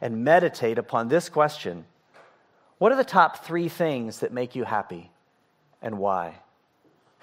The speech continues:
If you want to try to understand, uh, if you're close to being a connoisseur of something, that's the kind of question that you ought to answer.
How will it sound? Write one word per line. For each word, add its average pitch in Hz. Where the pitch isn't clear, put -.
If 143
you 185
want 208
to 160
try 175
to 180
understand, 143
uh, 123
if 139
you're 123
close 196
to 170
being 135
a 117
connoisseur 117
of 107
something, 117
that's 160
the -
kind 117
of 107
question 113
that 107
you 110
ought 104
to 113
answer. 135